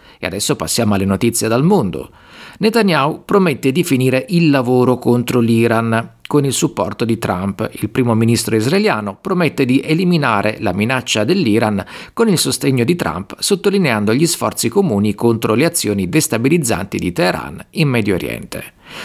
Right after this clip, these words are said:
Avvocati argentini accusano il presidente Milei di frode per la promozione di criptovalute.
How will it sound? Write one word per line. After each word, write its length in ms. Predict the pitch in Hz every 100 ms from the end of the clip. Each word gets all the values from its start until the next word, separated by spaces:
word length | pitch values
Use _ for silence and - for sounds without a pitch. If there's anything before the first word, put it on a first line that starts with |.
| - -
Avvocati 500 | 185 202 214 196 190
argentini 600 | 170 165 160 151 151 156
accusano 560 | - 143 - 156 147 135
il 100 | 113
presidente 520 | 117 120 139 131 123
Milei 320 | 135 120 113
di 120 | 117
frode 580 | 110 117 104 101 113 -
per 140 | - 120
la 140 | 113
promozione 600 | 160 151 110 - 110 107
di 140 | 98
criptovalute. 1040 | - 123 120 - 113 113 113 110 120 113